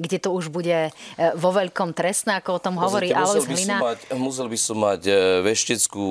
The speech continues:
Speaker 2: guľu, aby som vedel, že ako to bude, ale môj odhad je taký, a, a to hovorí zdravý gazdovský rozum, že jednoducho, ak si nie som istý, čo zmena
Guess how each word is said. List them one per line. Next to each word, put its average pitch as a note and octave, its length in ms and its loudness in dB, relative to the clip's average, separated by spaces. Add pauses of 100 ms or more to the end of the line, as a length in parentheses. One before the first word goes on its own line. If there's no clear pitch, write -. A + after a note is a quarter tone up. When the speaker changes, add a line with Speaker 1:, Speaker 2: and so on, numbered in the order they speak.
(140)
Speaker 2:
guľu, G#2+ 240 2
aby F#2+ 160 0
som - 160 0
vedel, G2+ 320 0
že F2+ 80 -4
ako A2 320 -2
to G2+ 160 -2
bude, F#2 560 -2
ale F2+ 240 0
môj A2 480 2
odhad F#2+ 320 0
je E2 160 -4
taký, F2+ 400 -2
a, D#2+ 80 -4 (320)
a - 80 0
to G#2 160 0
hovorí G#2+ 240 0
zdravý F#2+ 480 -2
gazdovský F#2 640 -2
rozum, E2 480 -4
že F2 320 -4
jednoducho, F2+ 640 -2 (240)
ak - 240 -4
si G2+ 240 -4
nie A#2+ 240 0
som C#3+ 240 0
istý, G2+ 560 -4 (200)
čo - 160 -2
zmena F#2+ 560 0